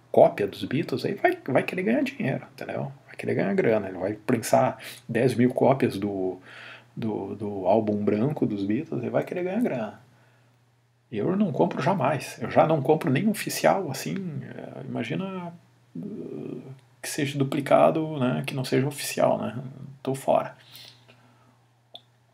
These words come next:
Então, quando você compra um disco <clears throat> do Black Sabbath, por exemplo, tipo esse aqui, o Born in Hell,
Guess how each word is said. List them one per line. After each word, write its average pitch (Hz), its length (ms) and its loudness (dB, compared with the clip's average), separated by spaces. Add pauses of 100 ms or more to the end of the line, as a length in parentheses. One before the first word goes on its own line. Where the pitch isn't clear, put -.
(3500)
Então, 147 640 0 (1300)
quando 180 260 2
você 147 200 0
compra 135 440 0
um 107 140 0
disco 101 560 -6 (580)
<clears throat> - 1400 -4
do 113 140 2
Black 107 320 0
Sabbath, 98 480 2
por - 140 -4
exemplo, - 380 -10 (200)
tipo - 240 -6
esse - 160 -4
aqui, 143 320 -4 (680)
o - 60 -6
Born 104 340 0
in 92 80 -8
Hell, 123 460 6